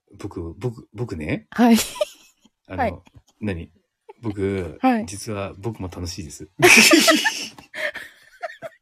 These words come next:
Speaker 2: やっぱり？
Speaker 1: でも、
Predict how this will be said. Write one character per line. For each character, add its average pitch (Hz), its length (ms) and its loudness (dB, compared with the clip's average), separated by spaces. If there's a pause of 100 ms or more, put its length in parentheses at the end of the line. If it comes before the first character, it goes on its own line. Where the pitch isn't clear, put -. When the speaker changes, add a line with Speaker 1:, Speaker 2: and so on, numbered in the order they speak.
(1300)
Speaker 2:
や 226 160 -2
っ 214 80 -10
ぱ 294 160 0
り？ 180 340 -4 (280)
Speaker 1:
で 143 100 0
も、 104 220 -2